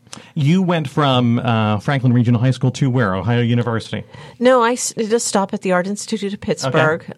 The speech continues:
Speaker 2: Um, it was a very different school then. I spent two years there. And it was actually a teacher there who was the first one to say to me, I think I was about nineteen,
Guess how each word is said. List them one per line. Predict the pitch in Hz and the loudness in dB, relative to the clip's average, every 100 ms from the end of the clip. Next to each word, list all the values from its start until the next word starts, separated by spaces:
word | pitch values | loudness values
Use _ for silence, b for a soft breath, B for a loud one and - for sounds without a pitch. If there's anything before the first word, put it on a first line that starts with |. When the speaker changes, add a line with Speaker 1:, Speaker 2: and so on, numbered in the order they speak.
| - | -6
Speaker 2:
Um, | 165 | -4
it | |
was | 160 185 | -2 -2
a | |
very | 185 180 | 0 -2
different | 190 180 208 | -2 -6 -6
school | 208 - 185 165 | -8 -4 -2 -2
then. | 156 151 | -2 -4
I | 165 | -4
spent | - 175 175 | -4 -6 -6
two | - | -8
years | 208 185 185 185 | -4 -2 -4 -4
there. | 160 139 139 | -4 -2 -2
And | 180 - - - | -4 -10 -16 -2
it | 240 | -2
was | 240 | 0
actually | 359 - 370 269 | -4 -4 -2 -2
a | |
teacher | - 233 - 214 | -2 -6 -2 -2
there | 214 247 233 | 0 0 -2
who | 208 | -4
was | 180 170 | -6 -4
the | 175 | -4
first | - 190 - | -2 -4 -2
one | 180 170 | -4 -4
to | 165 | -4
say | - 196 | -4 -4
to | 202 | -4
me, | 180 160 | -2 -2
I | 151 | -4
think | 247 - | -6 -8
I | |
was | 320 - | -6 -4
about | 190 170 | -2 -2
nineteen, | 160 156 156 - 165 151 | -2 -4 -4 -6 -4 -4